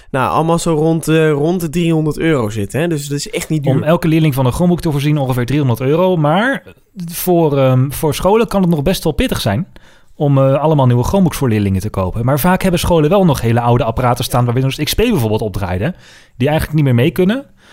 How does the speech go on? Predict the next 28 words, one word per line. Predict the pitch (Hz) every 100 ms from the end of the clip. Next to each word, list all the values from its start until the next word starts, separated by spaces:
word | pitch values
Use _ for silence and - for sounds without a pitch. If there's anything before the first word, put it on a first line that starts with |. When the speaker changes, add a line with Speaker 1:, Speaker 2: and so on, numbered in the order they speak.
| -
Speaker 2:
maar | - 147
waar | 151 147
ze |
het | 160
dan | 160
maar | 151 147
mee | 151
doen. | 151 139 85 - - _ -
Nou, | 160 98 127
ehm, | 139 175
Chrome | 151 - 202 175
O | 180 -
S | 208
is |
dus | 165 143
een | 147
licht | 226 -
O | 143 202 185
S, | - - - - _ _ - -
eh, | 151 147
met | 147 151
alleen | 160 208
een | 180
browser, | 151 220 - 240 247
wat | 131 147 151
op | -
hele, | 190 185 170 -
eh, | 143 139 135